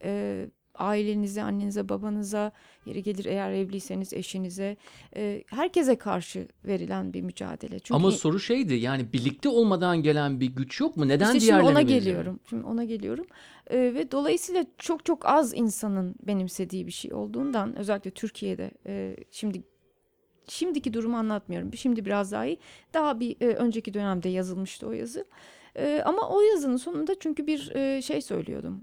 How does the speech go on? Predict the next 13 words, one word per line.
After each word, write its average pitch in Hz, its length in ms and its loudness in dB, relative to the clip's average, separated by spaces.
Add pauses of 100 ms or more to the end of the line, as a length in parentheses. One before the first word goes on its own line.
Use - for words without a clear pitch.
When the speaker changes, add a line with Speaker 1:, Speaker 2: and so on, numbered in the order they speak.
Speaker 1:
insanlara. 185 600 -4 (500)
E, 240 300 0 (840)
yani 233 320 0
bu 247 240 -2 (260)
durumu 220 380 2
bilin, 294 320 0 (280)
e, 202 200 -6
buna 214 180 0
göre 202 320 0
bunu 202 480 -4
savunacağınızı 208 800 -4
bilin 240 200 -8
ama 294 300 -2